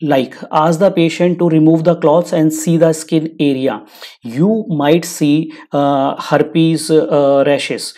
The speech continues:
So vesicular rashes will be present here, and this is herpes zoster. Herpes zoster. And sometimes what happens ki pain come first followed by the rash.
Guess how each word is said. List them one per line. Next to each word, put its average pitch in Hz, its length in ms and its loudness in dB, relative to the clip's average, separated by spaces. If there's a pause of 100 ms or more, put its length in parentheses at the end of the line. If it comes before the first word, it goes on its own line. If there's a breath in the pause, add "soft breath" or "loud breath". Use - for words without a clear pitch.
(120 loud breath)
So 151 360 2
vesicular 165 560 2
rashes 147 500 0
will 147 140 0
be 151 160 0
present 147 500 0
here, 185 320 -2 (380 loud breath)
and 143 420 0
this 196 220 2
is 156 360 2
herpes 156 600 0
zoster. 131 420 -4 (260)
Herpes 160 460 -2
zoster. 151 320 -2
And 165 160 2
sometimes 196 360 2
what 196 160 2
happens 190 320 -4
ki 208 220 -6
pain 185 280 0
come 190 220 -2
first 208 260 0
followed 180 360 2
by 180 120 2
the 180 140 2
rash. 175 340 -2